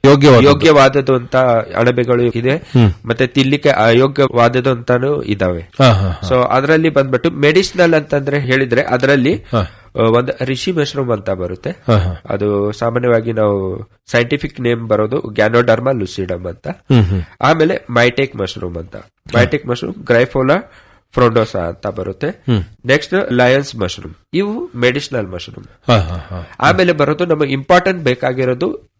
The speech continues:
Speaker 2: ನಮಗೆ ತಿನ್ಲಿಕ್ಕೆ ಯೋಗ್ಯವಾದದ್ದು ಯಾವುದು ಅಂತ.
Speaker 1: ಹೌದು.
Speaker 2: ಅದರಲ್ಲಿ ಡಿಫರೆಂಟ್, ಆ, ಇದಾವೆ.
Speaker 1: ಹ್ಮ್.
Speaker 2: ಅದರಲ್ಲಿ ಬಂದ್ಬಿಟ್ಟು ಫಸ್ಟ್ ಬಟನ್ ಮಶ್ರೂಮ್.
Speaker 1: ಹಾ.
Speaker 2: ಬಟನ್ ಮಶ್ರೂಮ್ ನಾವು ಕನ್ನಡದಲ್ಲಿ ಅದಕ್ಕೆ ಬಿಳಿಗುಂಡಿ ಅಣಬೆ ಅಂತ,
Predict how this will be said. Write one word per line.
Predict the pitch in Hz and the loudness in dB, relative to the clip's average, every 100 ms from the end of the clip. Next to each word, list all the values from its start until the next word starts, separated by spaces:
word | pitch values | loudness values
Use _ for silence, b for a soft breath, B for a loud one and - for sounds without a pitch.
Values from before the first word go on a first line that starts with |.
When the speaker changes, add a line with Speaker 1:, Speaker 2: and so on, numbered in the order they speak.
| _ 127 | _ -6
Speaker 2:
ನಮಗೆ | 123 131 | -6 -6
ತಿನ್ಲಿಕ್ಕೆ | 139 147 175 170 143 | -6 -2 -2 -2 -2
ಯೋಗ್ಯವಾದದ್ದು | 113 131 131 123 113 113 110 | -2 -2 -2 -2 -2 -2 -2
ಯಾವುದು | 85 92 90 87 | 0 -2 -6 -10
ಅಂತ. | - 85 | -10 -12
Speaker 1:
ಹೌದು. | - - 107 - - 110 | -8 0 0 0 -4 -2
Speaker 2:
ಅದರಲ್ಲಿ | 120 131 147 170 | 0 0 0 0
ಡಿಫರೆಂಟ್, | 143 143 165 170 | 0 0 -2 0
ಆ, | 151 139 | -2 0
ಇದಾವೆ. | 127 120 107 101 | -2 0 -2 -2
Speaker 1:
ಹ್ಮ್. | 170 - - 117 | -6 -10 -2 0
Speaker 2:
ಅದರಲ್ಲಿ | 113 135 113 113 | 2 2 2 0
ಬಂದ್ಬಿಟ್ಟು | 113 110 110 165 | 0 -2 -4 -6
ಫಸ್ಟ್ | - 151 - 214 | -2 -2 -2 -8
ಬಟನ್ | 147 104 113 98 | -4 -4 -4 -8
ಮಶ್ರೂಮ್. | 90 - 104 _ _ 123 | -12 -14 -20 _ _ -2
Speaker 1:
ಹಾ. | 95 - - - | -2 -4 -18 -6
Speaker 2:
ಬಟನ್ | 135 175 170 | -4 -4 -4
ಮಶ್ರೂಮ್ | 151 160 160 | -8 -8 -4
ನಾವು | 135 | -4
ಕನ್ನಡದಲ್ಲಿ | - 123 131 123 110 - | -2 -2 0 -2 -4 -4
ಅದಕ್ಕೆ | 110 110 160 | -6 -6 -8
ಬಿಳಿಗುಂಡಿ | 143 117 127 131 123 127 | -4 -2 0 -2 -4 -4
ಅಣಬೆ | 110 95 98 | -4 -6 -6
ಅಂತ, | 95 - | -8 -12